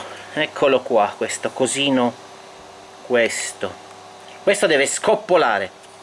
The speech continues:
Quindi ora noi facciamo la seguente, ci, lo impastiamo di... e non si vede, mettiamolo qua, ecco, ora si vede. Ora impastiamo questa parte di,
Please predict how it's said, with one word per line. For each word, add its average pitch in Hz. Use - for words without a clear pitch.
Quindi 185
ora 185
noi 165
facciamo 139
la 147
seguente, 117
ci, -
lo 135
impastiamo 160
di... 117
e 123
non 110
si 110
vede, 87
mettiamolo 110
qua, 165
ecco, -
ora 101
si -
vede. 101
Ora 120
impastiamo 165
questa -
parte 160
di, 123